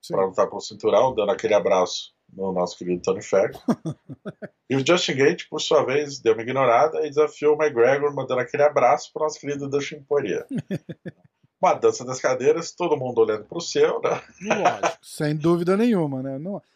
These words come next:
Speaker 1: Cara, eu acho que, pelo momento, o... a luta com o Poirier vende muito mais do que uma luta com o Justin Gaethje pro McGregor.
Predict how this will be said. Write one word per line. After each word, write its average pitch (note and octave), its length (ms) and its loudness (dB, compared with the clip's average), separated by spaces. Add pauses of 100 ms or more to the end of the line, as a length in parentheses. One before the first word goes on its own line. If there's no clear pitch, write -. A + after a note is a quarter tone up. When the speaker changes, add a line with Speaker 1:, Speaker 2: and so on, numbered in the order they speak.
(120)
Speaker 1:
Cara, F#3+ 260 0
eu A3+ 240 2
acho F#3+ 380 0
que, F#3+ 220 -12
pelo F3+ 240 -4
momento, F3+ 680 -4
o... C3+ 480 -6
a B2 80 -4
luta C#3 240 -8
com D3 140 -10
o C3 40 -8
Poirier C#3 380 -4
vende C#3+ 220 -6
muito E3+ 280 -8
mais C#3+ 280 -4
do E3+ 80 -12
que - 120 -14
uma G3+ 120 -4
luta G3 200 -6
com A#3 60 -10
o G#3 40 -6
Justin A3 280 -8
Gaethje D3+ 220 -4
pro B2+ 100 -14
McGregor. A2 420 -12